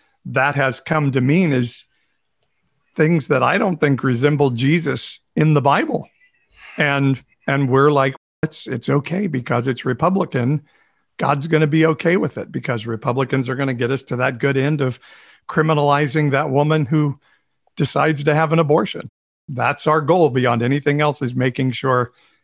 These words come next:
she goes to prison for making that decision, or her doctor goes to prison for making that decision. And I like, people are saying, "I'm pro-life." I like to say, "No, you're for criminalizing human beings. You wanna criminalize a woman making this decision. You wanna,"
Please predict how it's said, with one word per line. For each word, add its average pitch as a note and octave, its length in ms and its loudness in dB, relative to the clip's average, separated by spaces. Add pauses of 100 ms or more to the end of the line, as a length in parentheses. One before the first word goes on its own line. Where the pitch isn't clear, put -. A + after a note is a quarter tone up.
(140)
she E3 320 -2
goes C#3 240 0
to B2+ 100 -4
prison B2 420 0
for B2 180 -2
making B2+ 340 0
that A#2+ 200 -2
decision, B2+ 460 -4
or B2 200 -4
her A#2 140 -4
doctor B2 440 -4
goes A2+ 240 -6
to G#2 80 -14
prison G#2 380 -4
for G#2+ 120 -6
making A#2 360 -6
that A#2+ 180 -10
decision. B2+ 360 -4 (320)
And D#3+ 120 2
I D#3+ 80 2
like, D#3 220 -2
people F#3 240 2
are C#3+ 60 4
saying, C#3+ 200 0
"I'm D#3 200 0
pro-life." E3+ 680 2
I D3+ 80 0
like D3+ 220 0
to B2+ 60 -6
say, C3 140 -2 (180)
"No, C#3 140 0
you're B2+ 200 -2
for E3 380 0
criminalizing B2 960 0 (480)
human D3 320 0
beings. C3 400 -4
You D3 120 0
wanna B2+ 160 -2
criminalize C3 720 -4 (400)
a C#3 80 -4
woman B2+ 360 -6
making B2 340 -10
this A#2 160 -12
decision. A#2 560 -10
You A#2+ 120 -8
wanna," A#2 240 -8